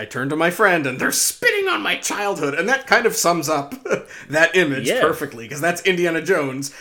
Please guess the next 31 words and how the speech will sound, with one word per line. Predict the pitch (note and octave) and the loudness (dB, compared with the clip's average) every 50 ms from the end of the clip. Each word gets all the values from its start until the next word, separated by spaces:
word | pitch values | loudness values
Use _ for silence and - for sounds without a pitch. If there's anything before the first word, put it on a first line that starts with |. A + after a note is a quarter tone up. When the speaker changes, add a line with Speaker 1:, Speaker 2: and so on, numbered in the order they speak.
| - - - | -10 -2 0
Speaker 1:
and | D#3 D3 C#3+ C#3+ | 2 2 2 0
you've | D3 C#3 | -2 -2
got | D3 C#3 C3 - | -2 -2 -2 -2
Shia | - - - C#3 D3+ F3 G#3 G#3+ G#3 F3+ | -2 0 0 0 2 2 2 2 2 2
LaBeouf | D#3+ C#3 C3+ C#3 - - - - - | 0 -2 -4 -4 -6 -8 -12 -12 -12
<laughs> | - - | -8 -6
swinging | - - - G3+ F#3+ F#3+ A3 A3+ A3+ | -6 0 2 2 4 4 2 0 -2
from | - - A#3 G#3+ G3+ | -2 -2 -4 -4 -4
trees | - - E3 E3 D#3+ D3+ C#3+ D#3 | -4 -4 -2 -2 -2 -2 -2 -4
with | D#3+ D3 D3+ | -6 -4 -2
monkeys. | E3 G#3 D4+ - - C3+ B2 B2+ C3 - | 2 2 2 2 2 -2 -8 -8 -6 -2
All | E3+ G3 G#3+ | 2 2 2
of | G#3+ A3 | 2 2
a | |
sudden, | - - A#3+ F#3+ D#3+ D#3+ - - - - | 2 2 2 2 0 -2 -6 -8 -6 -4
I | C#3 C#3 | -2 0
guess | D#3 D3 - | 0 0 0
the | D3+ | 0
monkeys | C3 C3+ D#3 E3 - F3 D3 - | 0 0 -2 -2 -4 -6 -6 -6
taught | - - D3 D#3+ - - | -4 -4 -4 -4 -2 -2
him, | F#3 F#3 F3 D3+ | -2 -2 -2 -6
"Quick, | - - F#3 F3 F3 - E3+ | -6 -2 -2 -2 -2 -2 -4
you | D#3 | -2
know, | D#3 D3+ D3 D3 C#3 | 0 0 0 0 -2
swing | C#3 - - E3+ F3 E3 | -4 -4 -4 -4 -4 -4
from | - D3+ C#3+ | -4 -6 -6
trees | C#3 - F3 F3 D#3+ C#3 | -6 -6 -4 -4 -4 -2
like | D#3 D3+ D3+ C#3+ | -4 -4 -2 -2
us, | D#3 D#3 C#3+ - - - | -2 -2 -2 -4 -6 -6
expert | F3+ F3 - - - F3 D#3+ - - | -6 -6 -6 -6 -6 -6 -6 -6 -6
class | - E3 D#3 D3 C#3+ E3 - - | -6 -4 -4 -4 -4 -4 -6 -8